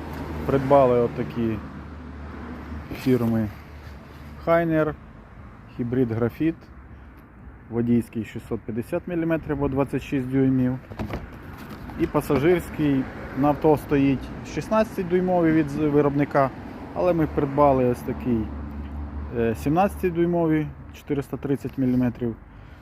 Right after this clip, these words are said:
точно такі самі. І будемо їх міняти.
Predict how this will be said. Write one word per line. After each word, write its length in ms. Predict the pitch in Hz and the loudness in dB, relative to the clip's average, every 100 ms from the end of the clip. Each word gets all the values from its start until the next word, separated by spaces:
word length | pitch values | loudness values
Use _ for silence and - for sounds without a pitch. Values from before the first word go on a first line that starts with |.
| - - | -12 -4
точно 280 | 131 127 110 | -4 -2 -4
такі 240 | 226 123 | -4 -6
самі. 400 | - 170 180 190 - - - - - - 127 | -4 -2 -2 -4 -8 -16 -14 -14 -14 -8 -6
І 60 | |
будемо 360 | 135 165 165 143 | 0 4 6 4
їх 260 | 143 143 | 4 2
міняти. 420 | 143 135 110 - | 0 2 0 -2